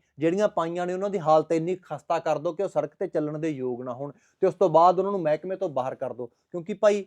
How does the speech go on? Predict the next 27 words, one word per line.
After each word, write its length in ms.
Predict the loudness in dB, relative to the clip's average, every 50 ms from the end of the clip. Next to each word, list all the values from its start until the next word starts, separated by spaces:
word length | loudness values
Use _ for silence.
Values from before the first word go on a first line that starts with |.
| _ _ _ _ -4 2
ਬਾਹਰ 320 | 6 6 8 8 6 6
ਜਦੋਂ 220 | 6 4 4 4
ਖਸਤਾ 360 | 2 2 0 0 2 2 2 4
ਹਾਲਤ 260 | 6 4 4 4 0
ਹੋ 60 | -2
ਗਈ, 100 | -2 -2
ਉਸ 60 | -2 0
ਤੋਂ 100 | 2 2
ਬਾਅਦ 120 | 2 2
ਮਹਿਕਮੇ 280 | 2 0 -2 -2 -2 -2
ਤੋਂ 120 | -2 0
ਬਾਹਰ 320 | 0 0 0 2 2 0 -2
ਹੋਣੀਆਂ, 360 | -2 -4 -6 -6 -6 -8 -8 -10 _ _ _ _
ਤੇ 140 | -4 -4 -4 -4 _ -2
ਆਉਣਾ 220 | 0 0 0 0 0
ਆ 180 | 2 2 2
ਜਿਹੜਾ 180 | 2 4 4 4
ਉਹ 100 | 4 4
ਤਾਂ 120 | 2 -2
ਜਨਾਬ 380 | -4 -2 -2 0 2 2 2 2
ਹੋਰਾਂ 240 | 2 0 -2 -2 -2
ਦੇ 100 | 0 0
ਆਰਡਰਾਂ 320 | 0 0 0 0 -2 -2
'ਤੇ 120 | -2 -4
ਹੀ 40 | -10
ਆਉਣਾ 220 | -8 -10 -10 -12 -12
ਗਾ। 140 | -14 -14